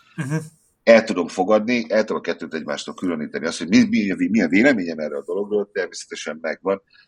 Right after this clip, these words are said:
Speaker 2: de addig mondom, ameddig nem sikerült, tehát ameddig, ameddig nem, nem sikerült teljesen átmosni a világnak az agyát ezzel, és amíg az emberek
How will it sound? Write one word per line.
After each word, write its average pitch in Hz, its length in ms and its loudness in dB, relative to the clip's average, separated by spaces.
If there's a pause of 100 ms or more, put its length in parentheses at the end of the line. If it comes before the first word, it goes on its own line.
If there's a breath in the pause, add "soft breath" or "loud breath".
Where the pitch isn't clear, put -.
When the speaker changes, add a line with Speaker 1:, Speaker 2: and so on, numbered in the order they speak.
(160)
Speaker 2:
de - 120 4
addig 131 280 4
mondom, 82 300 -6
ameddig 82 320 -8
nem 131 160 -4
sikerült, 76 520 -8
tehát 76 160 -8
ameddig, 82 520 -10
ameddig 87 380 -6
nem, 127 300 4
nem 143 140 2
sikerült 90 380 -2
teljesen 110 380 2
átmosni 80 540 0
a 67 60 -10
világnak 87 460 2
az - 100 -10
agyát 71 500 0
ezzel, 85 500 0 (360 soft breath)
és - 80 -12
amíg 85 200 0
az 87 80 0
emberek 110 380 2